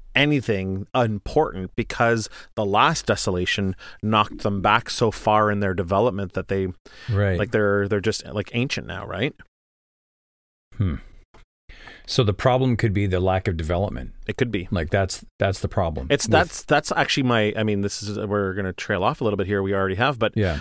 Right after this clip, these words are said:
Speaker 1: I've always said that about the Star Wars galaxy. The Star Wars galaxy can never get past where it is technologically because, you know, they, they start building stuff up and the, w-, w-, with the, you know, the Jedi in charge or the, the, you know, the, the Republic in charge,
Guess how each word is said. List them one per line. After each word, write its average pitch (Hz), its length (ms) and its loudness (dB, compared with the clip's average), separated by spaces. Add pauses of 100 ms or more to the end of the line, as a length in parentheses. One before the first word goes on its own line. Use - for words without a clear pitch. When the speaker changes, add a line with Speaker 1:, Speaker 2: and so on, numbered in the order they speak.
Speaker 1:
I've 120 200 4
always 127 300 4
said 135 200 2
that 120 120 4
about 107 160 2
the - 60 -8
Star 120 220 2
Wars 139 140 0
galaxy. - 520 -8 (460)
The 117 60 -2
Star 127 180 4
Wars 135 180 2
galaxy 98 580 2 (240)
can 131 200 4
never 135 260 6
get - 160 0
past 127 640 2 (260)
where 120 240 4
it 113 80 4
is 120 220 2
technologically 120 800 2
because, 107 560 2 (560)
you 135 120 0
know, 98 160 2
they, 104 260 2
they 101 140 2
start 120 240 2
building 107 300 2
stuff - 220 -2
up 180 260 2
and 113 260 2
the, 107 300 2
w-, 107 200 -4
w-, 120 180 -6
with 117 280 0
the, 113 100 0
you 104 220 2
know, 95 100 2
the 95 180 2
Jedi 143 320 4
in 151 120 0
charge 147 360 2
or 117 80 2
the, 95 140 2
the, 104 140 0
you 104 100 0
know, 95 80 0
the, 95 160 0
the 92 80 -4
Republic 156 400 0
in 151 60 -2
charge, 143 360 2